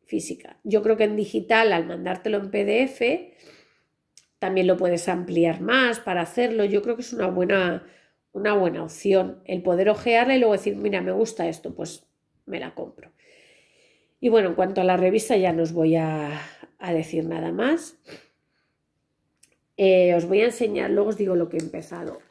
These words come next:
Me he comprado este gráfico de Leti Stitt. Espero que no...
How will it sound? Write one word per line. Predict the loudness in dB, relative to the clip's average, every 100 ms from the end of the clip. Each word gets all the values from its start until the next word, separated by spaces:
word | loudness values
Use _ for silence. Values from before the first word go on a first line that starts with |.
| -20 _ _ _ _
Me | -4 -4
he | -2
comprado | -2 -2 -2 0 0 -2 -6 -14 _ _ _ _ _ _ _ _ _ _ _ _ _ _ _
este | 0 2 2 0 -4 -2
gráfico | -2 -2 -2 -6 -2 0
de | 2 2
Leti | 2 0 -2
Stitt. | -4 -6 -8 -10
Espero | -18 -18 -10 -6 -4
que | -4
no... | -6 -6 -8 -10